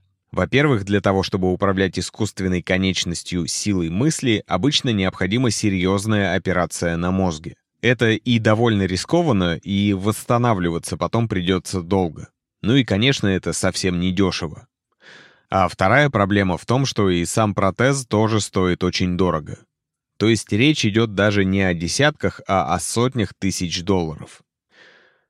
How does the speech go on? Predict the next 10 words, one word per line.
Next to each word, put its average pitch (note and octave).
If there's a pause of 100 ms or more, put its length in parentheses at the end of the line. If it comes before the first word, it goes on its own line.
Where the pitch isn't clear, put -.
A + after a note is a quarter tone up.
(280)
Первую C3
проблему G2+
Бенджамин G2+
решил F#2
с -
помощью G2
Э F#2
Э E2+
Г, E2+ (280)
электроэнцефалограммы. F#2